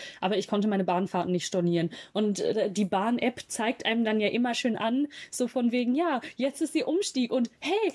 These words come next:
Sie können für neun Euro auf die erste Klasse upgraden." Und ich dachte mir so einfach nur, "Ja,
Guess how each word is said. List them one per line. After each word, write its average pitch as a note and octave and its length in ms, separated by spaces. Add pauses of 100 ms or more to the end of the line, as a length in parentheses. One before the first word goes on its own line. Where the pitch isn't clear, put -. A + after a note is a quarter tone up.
(140)
Sie F4+ 200
können D#4+ 300
für E4+ 140
neun B3+ 280
Euro C4 200
auf - 140
die C4 100
erste C4+ 320
Klasse F4 340 (120)
upgraden." A3 580 (240)
Und A#3 160
ich A#3 120
dachte A#3+ 220
mir B3 140
so A#3 200
einfach A3+ 360
nur, A#3+ 160
"Ja, F#3+ 140